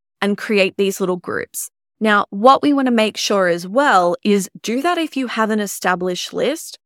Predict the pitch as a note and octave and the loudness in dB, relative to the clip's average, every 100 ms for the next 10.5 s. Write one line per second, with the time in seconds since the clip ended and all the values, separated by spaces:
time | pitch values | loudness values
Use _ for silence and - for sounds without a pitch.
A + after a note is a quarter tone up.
0 | _ _ - A3+ - G#3+ A#3 C4 C#4 C#4+ | _ _ -2 -2 0 0 0 0 0 0
1 | C4+ - A3+ G#3+ F3+ E3 G3 F3+ G3+ G3+ | -2 0 0 2 0 -2 -4 -2 -2 -2
2 | G3 - F#3+ F#3 F#3 F#3+ F#3 F3+ - F#3 | -2 -4 -2 -2 -2 -2 -2 -4 -2 -6
3 | F3 F3+ E3+ D#3+ D#3 - - - - _ | -2 -4 -4 -6 -6 -10 -16 -18 -20 _
4 | _ - - G#3+ - C#4 F4+ F#4+ - B3 | _ -6 -2 -2 0 -2 -2 -4 -4 -2
5 | A#3 A#3+ B3 G#3 G#3 G3 G3 F#3+ E3+ F3 | -2 -2 -2 0 0 -2 -2 -4 -4 -2
6 | G#3 C#4+ C4+ - G#3 F#3 G3+ - G#3 G3+ | 0 0 -4 -6 -6 -2 -4 -2 -2 -2
7 | G3 - - G3+ G3 G3 _ _ - - | -2 -6 -2 2 2 -2 _ _ -6 2
8 | C4 C4+ B3 A3 - G3+ F#3+ - F3+ G3 | 4 4 2 0 2 0 -2 -2 -2 4
9 | A#3 B3 A#3+ - _ _ _ - A#3+ G3 | 4 4 2 -2 _ _ _ -4 -2 0
10 | A3+ A3+ A3+ A3 - | 0 2 2 0 -2